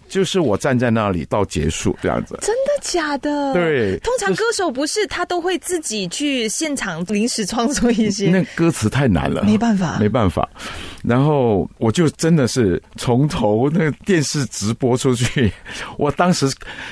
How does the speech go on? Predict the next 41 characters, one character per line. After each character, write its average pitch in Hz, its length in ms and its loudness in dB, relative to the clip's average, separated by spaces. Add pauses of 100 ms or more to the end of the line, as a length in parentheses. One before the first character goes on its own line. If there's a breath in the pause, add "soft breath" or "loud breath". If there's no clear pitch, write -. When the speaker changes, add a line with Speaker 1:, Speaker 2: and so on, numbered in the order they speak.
(160 loud breath)
Speaker 1:
难 131 280 2
过 165 160 2
了 127 120 4
一 135 40 0
个 143 120 2
礼 101 180 2
拜。 107 300 0
Speaker 2:
哇， - 100 -2
Speaker 1:
我 175 60 0
就 - 0 -
是 175 60 0
Speaker 2:
老 - 60 2
师， 381 120 0
你 - 120 0
现 392 140 -2
在 427 160 -2
在 440 60 -2 (180)
讲 208 260 -2
回 226 300 -2
这 330 160 0
件 330 160 -2
事 320 140 -4
情 247 180 -2
的 240 100 0
时 247 80 -4
候， 247 60 0 (100)
我 220 120 0
现 214 140 -2
在 311 180 -2
开 277 120 -2
始 220 120 -2
有 214 60 2
点 202 120 0
头 196 140 -2
皮 190 100 -2
发 175 240 -2
麻， 147 240 -4
Speaker 1:
啊。 151 80 0 (120)
Speaker 2:
因 214 80 2
为 269 100 -2
是， - 180 -2